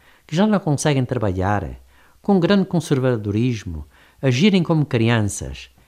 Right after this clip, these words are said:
enfim, serem um peso para a sociedade. É certo que a idade traz limitações e muitos idosos evidenciam estas e outras características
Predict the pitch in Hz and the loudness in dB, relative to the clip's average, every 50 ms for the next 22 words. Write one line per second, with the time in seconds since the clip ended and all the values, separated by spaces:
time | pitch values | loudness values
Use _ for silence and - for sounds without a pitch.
0 | _ _ _ - 220 214 175 - - - 78 69 67 - _ _ _ _ _ _ | _ _ _ 2 4 4 4 4 0 -6 -6 -6 -8 -12 _ _ _ _ _ _
1 | _ _ _ _ _ - - - - 240 214 202 165 127 110 101 - - 170 170 | _ _ _ _ _ -12 -6 0 2 2 2 4 2 0 0 -2 -2 0 0 0
2 | 139 - - - 117 92 85 - - - - 101 80 71 65 62 - - _ _ | 0 0 -2 -4 -4 -4 -4 -8 -10 -10 -8 -8 -8 -8 -10 -12 -14 -18 _ _
3 | _ _ _ _ _ _ _ _ _ _ _ _ _ _ _ _ _ _ _ _ | _ _ _ _ _ _ _ _ _ _ _ _ _ _ _ _ _ _ _ _
4 | _ _ _ - - _ _ _ _ - _ _ _ _ _ _ _ - 262 277 | _ _ _ -20 -20 _ _ _ _ -20 _ _ _ _ _ _ _ -4 -2 -2
5 | 247 - - 160 151 - - - - 123 117 117 104 107 104 107 113 - - - | 0 2 2 0 0 -2 -2 0 2 2 2 2 2 2 2 0 0 -2 -6 -4
6 | 117 110 110 110 107 110 113 127 131 - 156 - - 120 107 107 110 120 135 131 | -2 -2 -2 -2 -2 -2 0 0 0 -2 -4 -4 -2 -2 -2 0 -2 -2 -4 -6
7 | - - - _ _ _ _ _ _ _ - 165 170 214 254 240 - - 123 104 | -10 -16 -20 _ _ _ _ _ _ _ 2 4 4 6 4 4 2 0 -2 0
8 | - 101 104 117 120 - 135 123 120 117 113 113 104 101 98 - - - 123 135 | 2 2 0 0 0 -2 -4 -2 -2 -2 -2 0 0 0 -2 -4 -4 -4 -2 -2
9 | 151 160 - - - _ _ - - 113 131 147 - - - - 185 185 - - | 0 -2 -2 -4 -8 _ _ -6 -2 -2 -2 -2 -4 -6 -10 -10 -10 -10 -12 -12
10 | - - 117 113 139 165 - 151 - - 139 123 117 - - 107 98 120 123 - | -8 -4 -2 0 0 0 -2 -4 -6 -4 -4 -4 -4 -6 -6 -6 -6 -6 -6 -6
11 | - 165 151 - 170 165 160 - - | -8 -8 -6 -4 -6 -6 -6 -8 -16